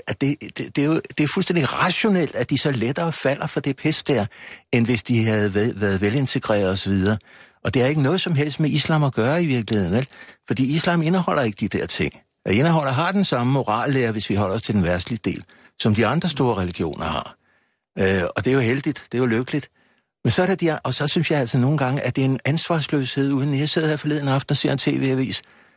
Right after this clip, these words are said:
hvor en kvindelig speaker siger som den selvfølgeligste ting af verden, "Ja, det er jo forbudt at tegne Muhammed. Det er jo, det er jo krænkelse af Koranen at tegne Muhammed."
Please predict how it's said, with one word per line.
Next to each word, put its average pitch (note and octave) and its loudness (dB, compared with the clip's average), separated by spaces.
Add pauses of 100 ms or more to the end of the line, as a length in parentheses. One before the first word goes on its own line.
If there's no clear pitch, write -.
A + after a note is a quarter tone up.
(140)
hvor C3 2
en C#3 2
kvindelig D3+ 2
speaker D#3 0
siger D#3 0
som D#3 -2
den D3 0
selvfølgeligste D#3 0
ting C#3+ 0
af C#3+ 0
verden, B2 2 (500)
"Ja, - 0
det C3 0
er D#3 4
jo D3 2
forbudt D3 0
at D#3+ 2
tegne B2+ 2
Muhammed. C#3+ 2
Det C#3+ 0
er - 2
jo, C#3+ 2
det C#3 -2
er C#3 2
jo C#3+ 0
krænkelse D3+ -2
af B2+ 0
Koranen A2+ 0
at G#2+ -2
tegne A#2 2
Muhammed." D#3 2